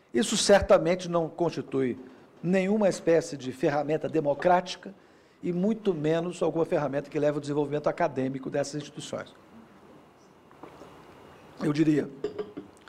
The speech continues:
as lideranças acadêmicas do Brasil <coughs> sabem muito bem que há limitações importantes para que o Brasil tenha instituições de classe mundial, que é um, um requisito fundamental na economia do conhecimento.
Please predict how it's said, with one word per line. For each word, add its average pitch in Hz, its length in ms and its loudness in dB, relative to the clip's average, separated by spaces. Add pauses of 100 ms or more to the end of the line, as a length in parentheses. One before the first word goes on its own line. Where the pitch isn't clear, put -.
(580)
as 170 160 4
lideranças 147 640 2
acadêmicas 123 500 0
do 113 80 -6
Brasil 117 520 0 (400)
<coughs> - 440 -2
sabem 156 340 0
muito 180 200 -2
bem 160 240 2 (1300)
que 180 140 4
há 196 140 8
limitações 185 760 0
importantes 196 680 -2
para 165 140 -2
que 165 120 -2
o 175 40 4
Brasil 165 580 2 (240)
tenha 190 240 0
instituições 160 460 -4
de 151 80 -8
classe 156 320 -2
mundial, 151 300 -4 (1300)
que 208 80 4
é 220 60 6
um, 208 460 2
um - 20 -2
requisito 143 560 -2
fundamental 175 640 0
na 185 80 0
economia 175 380 -2
do 156 60 -4
conhecimento. 151 580 -8